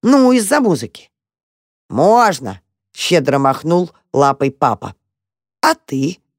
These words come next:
спросил он Тама. Там думал, думал, думал,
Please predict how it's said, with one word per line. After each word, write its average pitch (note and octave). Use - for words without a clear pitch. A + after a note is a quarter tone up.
спросил D#3+
он D#3+
Тама. D#3+
Там C#3+
думал, F#3
думал, F#3
думал, F#3